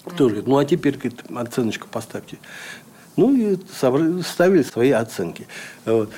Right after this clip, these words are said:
И тем самым, <laughs> как они считают, эти, э, австралийцы, они имитировали вот это вот состояние <laughs> любви,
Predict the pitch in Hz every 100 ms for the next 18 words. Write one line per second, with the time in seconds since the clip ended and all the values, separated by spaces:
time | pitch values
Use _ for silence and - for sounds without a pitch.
0 | - 220 196 - 220 214 202 - 277 262
1 | 185 123 - - - - - 175 170 131
2 | 131 120 - 123 175 247 226 127 120 101
3 | - - - - 113 101 104 - 117 123
4 | 214 196 113 139 185 143 120 - 185 220
5 | 151 123 117 120 139 123 120 - 127 -
6 | 127 - 160 - 156 123 120 113 127 165